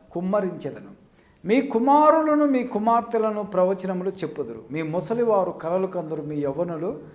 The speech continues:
దర్శనములు చూతురు." ఇది రోజు నెరవేర్పు జరగదు. యోవేలు గ్రంథంలో చెప్పబడినటువంటి ప్రవచనము పెంతుకోస్తు పండగ దినమున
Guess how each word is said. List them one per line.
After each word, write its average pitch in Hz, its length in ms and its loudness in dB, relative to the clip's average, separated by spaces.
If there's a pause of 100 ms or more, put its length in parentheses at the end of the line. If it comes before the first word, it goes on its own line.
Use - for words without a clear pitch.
(280)
దర్శనములు 202 1080 0 (440)
చూతురు." 156 500 -4
ఇది 262 760 2 (280)
రోజు 277 760 8
నెరవేర్పు 294 600 6
జరగదు. 254 440 2 (840)
యోవేలు 220 540 8
గ్రంథంలో 277 680 8
చెప్పబడినటువంటి 247 1000 2
ప్రవచనము 196 640 -4
పెంతుకోస్తు 285 720 2
పండగ 220 300 2
దినమున 165 520 -2